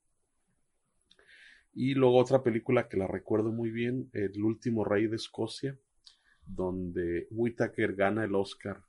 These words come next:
como el mejor actor. Tengo esa imagen de Whittaker recibiendo el Oscar y demás. Y luego otra película que yo la vi y me gustó mucho y después me di cuenta que era él, que se llama Tocando el cielo, Touching the Void,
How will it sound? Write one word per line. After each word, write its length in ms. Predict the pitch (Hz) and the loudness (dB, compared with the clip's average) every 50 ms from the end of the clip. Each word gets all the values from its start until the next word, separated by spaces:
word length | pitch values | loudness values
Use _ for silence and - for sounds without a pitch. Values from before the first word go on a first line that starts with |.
| _ _ _ _ _ _ _ | _ _ _ _ _ _ _
como 200 | 92 82 80 82 | -16 -16 -14 -12
el 80 | 82 82 | -12 -12
mejor 300 | 85 - - 92 92 95 | -12 -10 -8 -6 -6 -6
actor. 460 | - - - - 98 110 117 - - - - - - _ _ _ _ _ _ _ _ _ _ _ _ _ _ _ _ _ _ 64 67 82 - _ | -6 -8 -8 -6 -6 -6 -6 -8 -12 -12 -16 -20 -20 _ _ _ _ _ _ _ _ _ _ _ _ _ _ _ _ _ _ -20 -20 -20 -10 _
Tengo 260 | - 101 101 101 104 | -2 -2 0 0 -2
esa 140 | 101 - 107 | -2 0 0
imagen 460 | 98 98 98 95 - - - 98 92 | 0 2 0 0 -2 -4 -8 -8 -6
de 100 | 85 82 | -6 -4
Whittaker 500 | 87 98 101 101 - 104 - - - - | -4 -4 -4 -4 -4 -6 -6 -6 -10 -12
recibiendo 520 | 104 - - - 87 87 92 90 92 92 98 | -12 -12 -12 -10 -8 -6 -6 -6 -6 -6 -4
el 100 | 92 87 | -2 -4
Oscar 380 | 90 - - - _ - - - | -4 -6 -10 -18 _ -18 -16 -14
y 100 | - - | -14 -16
demás. 400 | - - - - 107 107 _ _ _ _ _ - - - _ _ _ _ _ _ _ _ _ _ _ _ _ - | -16 -16 -18 -18 -20 -20 _ _ _ _ _ -20 -20 -20 _ _ _ _ _ _ _ _ _ _ _ _ _ -4
Y 120 | 123 117 | -2 4
luego 280 | 117 123 131 135 143 143 | 6 6 8 8 8 6
otra 260 | 139 - 147 143 - | 4 2 0 -2 0
película 680 | 147 131 131 131 - - 139 139 135 135 135 131 127 - - | 0 0 0 -2 -4 -2 0 2 2 2 2 0 -4 -8 -12
que 180 | - - 107 | -10 -8 -4
yo 120 | 104 113 120 | 0 2 2
la 140 | 135 135 | 4 2
vi 160 | 135 135 135 139 | 2 2 0 0
y 40 | |
me 140 | 135 135 123 | 2 2 2
gustó 300 | 110 107 104 - - 123 | 2 0 -2 -6 -6 -4
mucho 260 | 120 127 123 - 127 | -2 -2 -2 0 0
y 40 | 117 | 0
después 260 | 104 - - - 120 | 0 -2 -2 -2 -2
me 140 | 117 117 117 | 0 0 0
di 80 | 117 113 | 0 0
cuenta 400 | - 117 113 113 - 120 113 - | -2 -2 -4 -2 -4 -8 -8 -6
que 100 | - 113 | -6 -4
era 160 | 110 113 113 | -4 -2 -4
él, 140 | 113 113 - | -4 -6 -10
que 100 | - 104 | -12 -14
se 160 | - - 98 | -10 -8 -8
llama 380 | 95 101 110 110 110 113 - - _ _ _ _ _ _ _ _ | -6 -4 -4 -6 -6 -8 -10 -14 _ _ _ _ _ _ _ _
Tocando 500 | - 92 - - 104 98 101 104 107 104 | -6 -6 -2 -2 -2 -2 0 -2 -2 -4
el 100 | 98 - | -4 -6
cielo, 440 | - - 117 120 117 110 95 - - | -6 -4 -4 -2 -2 -2 -4 -4 -6
Touching 400 | - 92 90 - - 104 101 95 | -6 -8 -8 -8 -10 -10 -8 -8
the 60 | 92 | -8
Void, 280 | 98 101 98 110 117 | -6 -4 -4 -4 -6